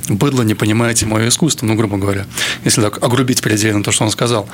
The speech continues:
что, конечно, тоже недопустимо. Поэтому, ну, тут все, у всех своя правда есть, и прав художник, который считает, что работа достойна быть, м, публично представлена в городе, но в другом месте. Право родителей, которые считают, что ее нужно куда-то, может быть,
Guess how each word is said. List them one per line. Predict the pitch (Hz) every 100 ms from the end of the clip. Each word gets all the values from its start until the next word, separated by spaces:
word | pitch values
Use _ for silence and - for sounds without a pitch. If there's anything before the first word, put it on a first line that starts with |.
| - - -
что, | - 117
конечно, | 117 113
тоже | 113 107
недопустимо. | 101 101 107 - 107 98 - - - -
Поэтому, | 156 160 156
ну, | 160
тут | 147 135
все, | - 143
у |
всех | 107 127 -
своя | 123
правда | 120 120 104
есть, | 120 147 156 - 113
и | 107 107 104
прав | 117 107
художник, | - 107 101 101
который | 104 92
считает, | - 107
что | - 117 110
работа | 110 110 101
достойна | 123 - 190 185
быть, | 135 131 - - - - - - - - -
м, | 131
публично | 117 143 135 123 107
представлена | 131 - 139 127 120
в |
городе, | 117 139 131 113
но | 117 147
в |
другом | 131 139 151 147
месте. | 110 - -
Право | 117 139
родителей, | 135 139 131
которые | - 117
считают, | - 123
что | - 120
ее | 113
нужно | 120 113
куда-то, | 117 113 107
может | 107 104
быть, | 101